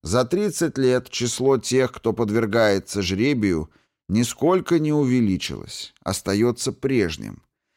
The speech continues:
И оно неизмеримо меньше тех, кто за год погибал от вражеских нашествий,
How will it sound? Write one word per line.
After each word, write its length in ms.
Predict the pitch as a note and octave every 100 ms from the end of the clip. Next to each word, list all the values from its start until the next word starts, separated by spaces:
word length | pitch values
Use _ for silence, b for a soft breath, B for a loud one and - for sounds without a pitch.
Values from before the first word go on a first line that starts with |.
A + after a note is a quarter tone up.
| _ -
И 60 | B2
оно 560 | D3 D#3 F3+ G3+ D#3 -
неизмеримо 1500 | A#2+ E3+ G#3 A3 G3+ G#3 D#3 F3 F#3 E3+ E3 F#3+ F#3 D3 A2
меньше 640 | G#2+ C3+ D3+ A#2+ - F2+
тех, 520 | - B2+ E3+ D3 - _ _ _
кто 260 | - C3 B2
за 320 | G2 D3 E3+
год 220 | A#2 G2+ -
погибал 560 | A2 A2+ A2 A2+ F#2+
от 120 | F#2+ -
вражеских 720 | B2+ D3 A2+ G2+ - F#2 -
нашествий, 840 | F#2 A#2 E3+ F#3+ E3+ - C#3+ C#3+